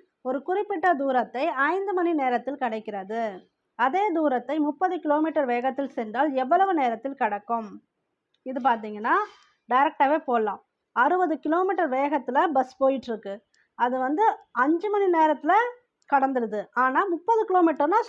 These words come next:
ஸ்லோவாயிடுச்சு. அது எப்படி பாதிக்கு பாதி ஸ்லோவாயிடுச்சு? ஓகேங்களா?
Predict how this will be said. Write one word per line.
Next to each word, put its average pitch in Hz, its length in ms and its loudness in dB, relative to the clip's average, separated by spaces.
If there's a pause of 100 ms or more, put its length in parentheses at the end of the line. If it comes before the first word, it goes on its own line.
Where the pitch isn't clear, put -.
ஸ்லோவாயிடுச்சு. 330 640 4 (420)
அது 320 180 2
எப்படி 359 220 0
பாதிக்கு 349 500 2
பாதி 302 220 2
ஸ்லோவாயிடுச்சு? 247 800 0 (180)
ஓகேங்களா? 254 560 0